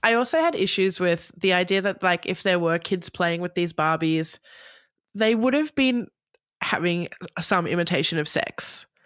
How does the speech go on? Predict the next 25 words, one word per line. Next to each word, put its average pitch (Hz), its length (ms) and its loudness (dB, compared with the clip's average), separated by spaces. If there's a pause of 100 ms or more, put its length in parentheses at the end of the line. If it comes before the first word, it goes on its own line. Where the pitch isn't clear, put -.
(240)
Like, 208 180 2
the 220 100 0
Barbies 214 400 2
would 277 120 0
not 208 160 2
have 208 120 -2
been 220 180 -2
kicking 202 320 -4
the 208 60 0
Kens 180 300 -2
out 185 100 2
of 190 80 0
their 202 140 2
dream 160 260 0
house. 175 360 0
I'm 202 160 -2
speaking 196 480 0
from 214 260 -2
experience 156 680 0
of 170 180 -2
rubbing 170 340 2
Barbies 170 380 0
and 170 100 -4
Kens 151 360 -2
together. 202 840 4